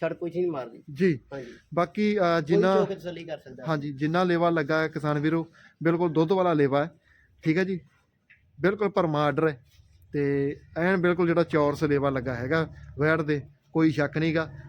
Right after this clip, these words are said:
Speaker 2: ਤੇ ਇਹਦੀ ਵੀਰ ਅੰਗਰੇਜ਼ ਕਿੰਨੀ ਕੁ ਡਿਮਾਂਡ ਵੀਰ ਕੀਤੀ ਹੈ?
Speaker 1: ਡਿਮਾਂਡ ਇਹਦੀ ਕੋਈ ਵੀਰ ਜੀ ਆਪਾਂ ਤਰਤਾਲੀ ਕੁ ਹਜ਼ਾਰ ਰੁਪਇਆ ਰੱਖਾਂਗੇ ਜੀ।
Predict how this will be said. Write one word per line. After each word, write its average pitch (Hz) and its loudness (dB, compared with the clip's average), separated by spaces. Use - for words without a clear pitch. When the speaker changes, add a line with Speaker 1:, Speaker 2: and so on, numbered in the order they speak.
Speaker 2:
ਤੇ 185 4
ਇਹਦੀ 220 4
ਵੀਰ 220 2
ਅੰਗਰੇਜ਼ 196 4
ਕਿੰਨੀ 196 0
ਕੁ 196 2
ਡਿਮਾਂਡ 151 0
ਵੀਰ 143 0
ਕੀਤੀ 127 -8
ਹੈ? 123 -12
Speaker 1:
ਡਿਮਾਂਡ 170 -4
ਇਹਦੀ 196 -4
ਕੋਈ 185 -4
ਵੀਰ 180 -6
ਜੀ 180 -6
ਆਪਾਂ 180 -6
ਤਰਤਾਲੀ 170 -4
ਕੁ 170 -12
ਹਜ਼ਾਰ 170 -6
ਰੁਪਇਆ 127 -12
ਰੱਖਾਂਗੇ 120 -16
ਜੀ। - -18